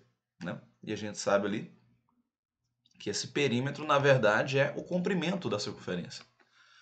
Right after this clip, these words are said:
E o comprimento da circunferência é dois π vezes o raio.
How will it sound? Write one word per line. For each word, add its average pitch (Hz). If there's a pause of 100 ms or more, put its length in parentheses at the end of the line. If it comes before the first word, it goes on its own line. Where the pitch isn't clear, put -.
(440)
E 160
o -
comprimento 95
da 92
circunferência 135
é 151 (400)
dois 101
π 113
vezes 151
o 196
raio. 151